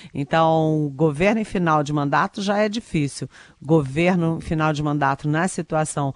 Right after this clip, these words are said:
do presidente Temer é mais difícil ainda. Então, ele se colocar como um possível candidato à reeleição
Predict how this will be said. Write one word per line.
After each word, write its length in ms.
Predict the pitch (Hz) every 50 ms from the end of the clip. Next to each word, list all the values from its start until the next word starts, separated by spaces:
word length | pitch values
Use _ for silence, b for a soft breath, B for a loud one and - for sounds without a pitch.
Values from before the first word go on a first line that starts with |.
| B B B B
do 100 | B 147
presidente 500 | - 156 160 156 139 156 156 151 - -
Temer 340 | - 165 165 175 175 160 151
é 80 | 147 139
mais 400 | 135 135 139 147 156 170 180 160
difícil 560 | 160 165 165 - - 190 202 190 - - 202
ainda. 400 | 196 170 151 147 147 147 147 147
Então, 320 | 165 - - 170 165 165 B B B B B B B
ele 300 | - 160 170 170 160 170
se 220 | - - - 180 -
colocar 760 | _ - 214 233 233 214 208 196 - - 151 143 139 -
como 340 | - - 156 156 156 156 156
um 80 | 156 147
possível 840 | - - 156 156 - - - - - 233 262 269 262 220 185 175 165
candidato 460 | - 170 156 147 139 143 147 151 -
à 20 | 151
reeleição 580 | 165 156 156 156 170 - - 190 185 202 202